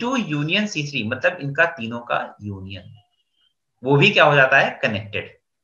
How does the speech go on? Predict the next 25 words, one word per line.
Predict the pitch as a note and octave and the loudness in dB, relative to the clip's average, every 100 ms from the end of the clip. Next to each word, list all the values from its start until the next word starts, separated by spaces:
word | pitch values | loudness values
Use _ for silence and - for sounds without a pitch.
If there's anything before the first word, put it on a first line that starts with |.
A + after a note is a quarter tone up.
| _ A2 | _ -8
मतलब | A#2+ E3 - | 2 4 4
अगर | B2 C3+ | 2 2
सी | D3 B2+ B2+ | 0 -2 -2
वन, | F3 - | -2 -4
सी | C3 | -6
टू, | D3 D#3+ | -6 -6
सी | C#3 C3 | -6 -4
थ्री | D3+ D#3 | 0 6
या | C#3+ | 6
ऐसे | C3+ C#3 C#3+ | 6 2 4
आगे | B2+ C3+ | 6 4
बढ़ते | C#3 A#2 B2 | -2 -4 -6
जाएं, | A#2 A2+ | -4 2
arbitrary | A#2+ A#2+ B2+ C3 C#3+ | 4 4 2 -2 -2
collection, | C3+ A#2+ - C#3 C#3 - - | -4 -6 -6 -8 -10 -8 2
arbitrary | C3 C#3+ D#3+ E3 | 4 4 0 0
family | D#3+ B2 C3+ E3+ | 0 0 0 0
of | D#3+ D#3+ | 0 -2
connected | A#2+ A#2 C#3+ C#3 | -6 -6 -6 -6
sets | A2+ G#2+ G#2 | -6 -10 -12
लें | G#2+ - _ _ - - - | -14 -16 _ _ -20 -18 2
और | E3+ F3 | 4 4
उनका | E3+ E3+ | 2 2
सबका | G#3 G#3 G3+ | 0 2 2
intersection | F#3 F3+ F3+ - G#3 | 4 0 -4 -4 -6